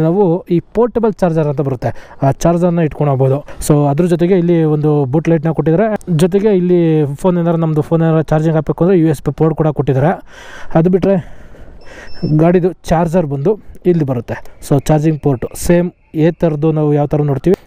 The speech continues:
so ಆ ಥರ ಪೋರ್ಟ್ ಇದೆ. But ಇದರಲ್ಲಿ ಏತರ್ ಫಾಸ್ಟ್ ಚಾರ್ಜಿಂಗ್ನ ನಾವು ಯೂಸ್ ಮಾಡ್ಬೋದಾ ಇಲ್ವಾ ಅಂತ ಗೊತ್ತಿಲ್ಲ. ಜೊತೆಗೆ ಈ ಗಾಡೀಲಿ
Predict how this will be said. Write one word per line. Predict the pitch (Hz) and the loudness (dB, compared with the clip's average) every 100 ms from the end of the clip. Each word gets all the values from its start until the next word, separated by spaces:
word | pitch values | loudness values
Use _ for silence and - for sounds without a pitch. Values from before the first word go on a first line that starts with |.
| - | -2
so | 180 160 | 2 2
ಆ | 170 | 2
ಥರ | 180 170 - | 0 0 0
ಪೋರ್ಟ್ | 175 160 | -2 0
ಇದೆ. | 160 208 - - - - | 0 -2 -6 -20 -12 0
But | 180 165 | 0 2
ಇದರಲ್ಲಿ | 165 175 180 160 | 0 2 4 2
ಏತರ್ | 175 180 185 - | 0 0 -2 0
ಫಾಸ್ಟ್ | 165 - - | -4 -2 -2
ಚಾರ್ಜಿಂಗ್ನ | 160 165 160 160 | 0 0 0 2
ನಾವು | 156 156 | 2 2
ಯೂಸ್ | 165 170 | 2 2
ಮಾಡ್ಬೋದಾ | 160 160 156 | 0 2 0
ಇಲ್ವಾ | 151 147 | 0 0
ಅಂತ | 165 131 | -2 -2
ಗೊತ್ತಿಲ್ಲ. | 131 175 151 202 - | -2 2 2 0 -2
ಜೊತೆಗೆ | 202 190 | 0 0
ಈ | 175 | 2
ಗಾಡೀಲಿ | 170 180 | 0 2